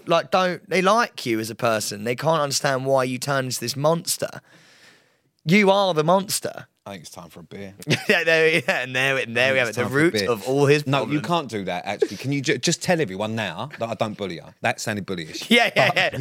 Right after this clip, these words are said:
Speaker 2: yeah, that sounded like you were a hostage for a minute. Um, no, listen, I, I don't bully you. I give you tough love. You, uh, genuinely, and you, please admit this for one minute before I get any more fucking people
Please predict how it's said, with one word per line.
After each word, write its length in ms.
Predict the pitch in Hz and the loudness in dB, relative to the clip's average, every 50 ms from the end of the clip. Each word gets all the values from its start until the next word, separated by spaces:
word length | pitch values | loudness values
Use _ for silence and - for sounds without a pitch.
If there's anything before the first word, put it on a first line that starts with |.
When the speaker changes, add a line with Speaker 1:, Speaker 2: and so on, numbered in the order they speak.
| 127 - | -2 0
Speaker 2:
yeah, 40 | 104 | 0
that 180 | 120 139 - | 0 0 0
sounded 240 | - 151 131 123 120 | 0 -2 0 0 0
like 140 | 120 110 101 | 0 0 0
you 60 | 110 110 | 0 -2
were 40 | 104 | -2
a 20 | |
hostage 380 | 101 117 104 - - 95 87 - | -4 -6 -8 -8 -10 -12 -12 -8
for 100 | - 92 | -8 -8
a 40 | 90 | -6
minute. 480 | 92 87 87 - - - - - - 135 120 - | -4 -6 -6 -6 -8 -10 -10 -10 -12 -12 -6 -2
Um, 400 | 120 117 117 113 117 117 123 123 104 - - - | 0 2 4 4 2 2 0 -6 -10 -10 -4 0
no, 180 | 190 196 160 - - | 2 2 2 2 0
listen, 340 | 165 180 170 - 151 147 147 | 0 2 2 2 2 0 0
I, 160 | - 147 156 - _ _ _ _ _ _ - | 0 0 0 -2 _ _ _ _ _ _ 0
I 100 | 156 170 | 0 0
don't 500 | 165 135 - 185 190 190 - - 104 - | 2 4 2 2 2 0 -4 -10 -14 -8
bully 220 | - 107 92 90 85 | -6 -6 -6 -6 -8
you. 320 | 80 76 76 85 104 131 _ _ _ - - - - _ - | -10 -10 -12 -14 -14 -16 _ _ _ -20 -20 -20 -14 _ -2
I 100 | 131 135 | 0 0
give 160 | 131 147 139 | 0 0 -2
you 100 | 147 143 | -2 -2
tough 340 | - - 170 170 156 - - | -2 -4 -4 -4 -6 -4 -2
love. 280 | 143 117 87 82 - _ - - _ _ _ - | 0 0 0 -2 -6 _ -20 -20 _ _ _ -10
You, 340 | - 117 117 185 226 233 220 | -4 2 4 4 4 4 2
uh, 120 | - 143 135 - - | 0 -4 -6 -4 0
genuinely, 640 | - 190 208 208 160 123 104 90 87 95 104 139 143 | 0 0 0 0 -2 -4 -4 -4 -2 0 0 0 2
and 180 | 135 135 147 | 2 0 0
you, 60 | 127 | -2
please 300 | 131 - - 190 202 208 | -2 2 2 2 2 2
admit 280 | 262 196 139 160 143 - | 0 0 0 0 -2 -2
this 200 | 95 98 98 - | -4 -8 -8 -6
for 160 | - 120 117 | -2 -2 -2
one 260 | 113 113 143 143 139 131 | 2 2 0 0 0 -2
minute 340 | 127 107 90 85 95 - - | -4 -4 -4 -6 -10 -10 -10
before 280 | 107 - - 127 120 | -12 -8 -6 -6 -6
I 40 | 117 | -4
get 120 | 98 120 - | -4 -6 -4
any 180 | 131 135 135 131 | -4 -4 -4 -2
more 220 | 127 123 123 120 - | -2 -2 -4 -4 -6
fucking 420 | - - 131 120 - - 120 107 | -4 -4 -4 -4 -4 -6 -8 -6
people 500 | - 120 120 113 - - 92 82 82 | -4 -2 -4 -4 -4 -6 -8 -8 -10